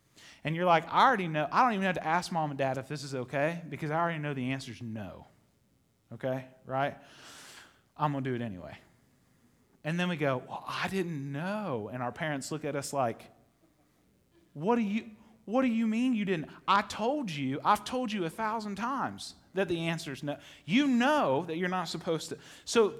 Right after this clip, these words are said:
so what happens in our life as believers is the longer that we walk in relationship with God and the longer that we walk with the Holy Spirit,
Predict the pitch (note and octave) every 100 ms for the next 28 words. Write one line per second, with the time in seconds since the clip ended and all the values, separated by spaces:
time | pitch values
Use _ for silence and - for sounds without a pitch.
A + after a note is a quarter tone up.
0 | - - A3 G#3 - B3+ B3+ G#3 F#3+ F3
1 | E3+ E3 D#3+ D3 D3+ A3 F#3+ D3 D#3+ D3+
2 | D3+ F#3+ G#3+ F3+ D#3 E3+ D#3 D#3+ E3+ F3
3 | D#3 C#3+ D3 E3+ - E3 C3+ B2 D3+ D#3+
4 | D3 C3 D3+ F3+ C#3+ C#3+ C#3+ D3 B2+ A#2+
5 | C#3 B2 - F3 D#3+ B2+